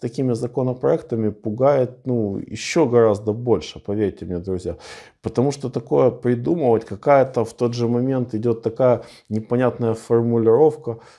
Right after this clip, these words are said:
«умысленно», то есть умышленно. Как этот умысел определить? Что это такое?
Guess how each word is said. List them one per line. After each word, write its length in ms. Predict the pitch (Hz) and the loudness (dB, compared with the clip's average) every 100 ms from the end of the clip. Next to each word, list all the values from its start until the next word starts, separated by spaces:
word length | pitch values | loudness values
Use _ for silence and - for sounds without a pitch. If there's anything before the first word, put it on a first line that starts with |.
| _ - | _ -2
«умысленно», 760 | 131 139 127 107 - - 87 | 0 4 2 2 -4 -10 -10
то 200 | 85 98 | -8 -4
есть 200 | 90 - - | -4 -6 -4
умышленно. 840 | 127 143 117 - - 82 82 80 - _ _ - | 0 4 4 2 -8 -8 -8 -12 -20 _ _ -2
Как 260 | 135 135 | 0 0
этот 300 | 135 123 110 | -2 -4 -2
умысел 520 | 127 110 107 - 110 107 | 0 2 0 0 2 2
определить? 680 | 101 110 104 104 101 98 | 2 -2 0 -2 -4 -6
Что 460 | - - - 139 135 | -6 -14 0 2 4
это 180 | 113 110 | 0 -4
такое? 520 | - 104 - 113 98 | -8 -8 0 2 2